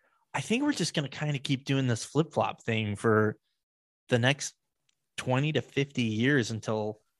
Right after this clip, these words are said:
I don't know what happens. And I have a ne-, like, I have a super negative view about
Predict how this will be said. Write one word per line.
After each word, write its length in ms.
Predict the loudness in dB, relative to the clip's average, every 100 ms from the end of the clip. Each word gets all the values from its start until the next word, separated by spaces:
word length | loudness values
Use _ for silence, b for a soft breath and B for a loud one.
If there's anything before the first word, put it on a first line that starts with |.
| _ _ _ _ _ -6
I 100 | 0
don't 120 | 2
know 140 | 4 4
what 120 | 2
happens. 600 | -2 -6 -10 -18 -20 -20 _ _ _ _
And 120 | 2
I 60 | 4
have 180 | 6 6
a 40 |
ne-, 320 | 4 4 2 2
like, 200 | 0 2
I 120 | 2
have 120 | 4
a 60 | 2
super 400 | -2 -4 0 0
negative 380 | 0 0 0 -2
view 260 | -4 -2
about 360 | 2 2 2